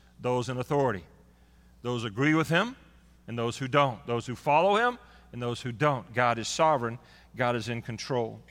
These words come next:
Romans twelve eighteen, "If it is possible, as far as it depends on you,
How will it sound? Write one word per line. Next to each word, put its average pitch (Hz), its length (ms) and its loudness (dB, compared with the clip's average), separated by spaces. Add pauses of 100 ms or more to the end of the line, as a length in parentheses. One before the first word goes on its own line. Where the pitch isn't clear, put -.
(1400)
Romans 139 280 2
twelve 143 300 4
eighteen, 147 580 0
"If 143 180 0
it 143 80 0
is 135 100 -2
possible, 170 640 2
as 131 80 -4
far 147 240 4
as 127 80 -2
it 131 60 -8
depends 131 340 -6
on 131 180 -2
you, 156 340 -2